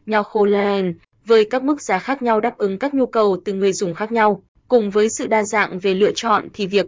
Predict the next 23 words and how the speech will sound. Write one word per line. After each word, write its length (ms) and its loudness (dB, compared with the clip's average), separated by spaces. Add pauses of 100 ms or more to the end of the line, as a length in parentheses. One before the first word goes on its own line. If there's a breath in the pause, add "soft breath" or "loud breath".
có 120 0
quá 280 0
nhiều 260 2
các 240 -4
dòng 280 -2
nho 120 0
khô 340 2
trên 200 -2
thị 180 -10
trường 340 -2
là 120 0
điều 160 2
kiện 400 0
để 120 2
nhiều 240 2
dòng 280 -2
nho 140 0
khô 220 0
kém 300 -4
chất 200 -6
lượng 180 0
xâm 220 -6
nhập 160 0